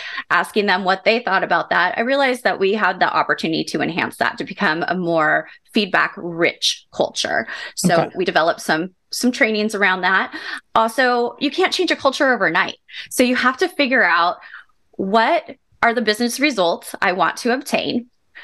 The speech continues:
Speaker 1: Where is our culture now? And what do we need to infuse into the culture in order to obtain those business results? So even though you walk into an organization and the culture might not be something that you're, like, doing backflips over,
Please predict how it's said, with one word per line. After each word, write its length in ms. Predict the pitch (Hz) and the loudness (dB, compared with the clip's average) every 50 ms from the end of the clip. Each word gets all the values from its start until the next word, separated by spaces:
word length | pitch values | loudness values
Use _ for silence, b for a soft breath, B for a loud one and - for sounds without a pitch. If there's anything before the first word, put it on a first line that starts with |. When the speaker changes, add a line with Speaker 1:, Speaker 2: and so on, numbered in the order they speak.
| B B B B - | B B B B -6
Speaker 1:
Where 280 | - 185 196 175 180 208 | 0 2 4 4 4 2
is 100 | 226 240 | 2 0
our 100 | 247 254 | -2 -2
culture 380 | - 247 226 226 - 254 214 | 0 -2 -2 0 0 0 0
now? 480 | 220 208 202 180 151 147 165 196 220 B B B B B B B - - | 2 2 2 2 2 0 0 -2 -2 B B B B B B B -2 0
And 180 | 226 233 226 | 0 0 2
what 220 | 220 262 294 294 285 | 2 2 0 0 0
do 120 | - 349 | -2 -2
we 120 | 320 311 285 | 0 0 0
need 200 | 254 240 233 - | 0 0 -2 -2
to 140 | - 247 180 | -2 -2 -2
infuse 540 | 196 196 190 - - 165 160 175 196 220 220 | -2 -2 -4 -4 -2 0 0 0 0 0 0
into 200 | 233 247 247 277 | -2 -2 -2 -2
the 100 | - 285 | -4 -4
culture 460 | - - 254 269 262 - 320 302 302 | 0 0 0 0 0 0 0 0 0
in 260 | - - - 214 208 - - | 0 0 -2 -2 -2 -2 -2
order 280 | 190 196 190 208 196 202 | 0 0 2 2 0 0
to 520 | - - - 190 185 180 180 175 185 185 _ - | -4 -4 -2 0 0 0 0 -2 -4 -6 _ -2
obtain 380 | 156 202 190 - - 175 151 147 | -2 -2 -2 -2 -2 -2 0 0
those 180 | 143 156 165 - | -2 -2 -4 -2
business 420 | - 165 151 - 147 139 - - | -4 -4 -2 -2 -6 -8 -4 -4
results? 500 | 92 - - - - - _ - - - B B B B B B B B | -6 -4 -4 -6 -6 -6 _ -14 -14 -14 B B B B B B B B
So 500 | - - 226 214 214 208 220 208 220 - _ _ _ _ _ _ _ _ _ _ _ _ - - | -4 0 2 4 4 4 2 0 -4 -8 _ _ _ _ _ _ _ _ _ _ _ _ -8 -2
even 280 | 220 262 254 294 294 | 0 0 2 2 2
though 300 | 302 285 277 277 262 262 - _ _ _ | 2 2 2 0 -2 -4 -8 _ _ _
you 340 | - - - - - 240 233 | -8 -8 -6 0 0 0 2
walk 300 | 208 214 208 220 226 - | 4 4 4 4 2 0
into 280 | 226 240 240 - - 220 | 0 0 0 0 0 0
an 100 | 226 - | 0 0
organization 760 | - 202 185 196 190 190 190 175 160 175 - - 202 196 196 | 0 0 0 0 -2 -2 0 0 0 0 0 0 0 0 0
and 100 | 190 180 | 0 -2
the 60 | 165 | -2
culture 360 | 156 - 180 180 180 - 190 180 | -2 0 0 0 0 0 -2 0
might 220 | 180 170 165 160 | 0 0 0 0
not 240 | 170 175 170 - - | 0 0 -2 -2 -2
be 160 | - 175 170 | -2 -2 -2
something 420 | 170 - 190 175 185 - 175 175 180 | 0 -2 -2 -2 -2 -2 -4 -2 0
that 180 | 170 175 - - | 0 -2 -2 -2
you're, 220 | 165 156 165 165 | -2 0 0 0
like, 320 | 160 175 170 170 170 165 - | 0 0 0 0 -2 -2 -2
doing 240 | 175 170 170 175 180 | -2 -2 -2 0 0
backflips 600 | - 160 170 196 - - 269 262 247 - - 240 | 2 0 0 0 -2 -2 -2 -2 -2 0 -2 0
over, 400 | 277 320 330 359 381 381 403 | 0 0 2 0 0 0 -2